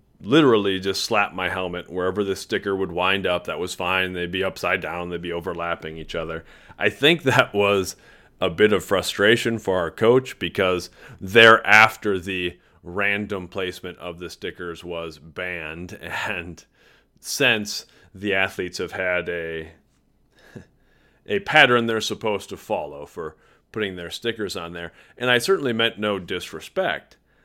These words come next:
I was appreciative of the recognition, but for me,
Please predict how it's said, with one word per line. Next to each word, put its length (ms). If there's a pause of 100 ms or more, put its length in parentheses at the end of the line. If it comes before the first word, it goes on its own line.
(140)
I 120
was 380
appreciative 920
of 280
the 100
recognition, 920 (280)
but 320
for 260
me, 640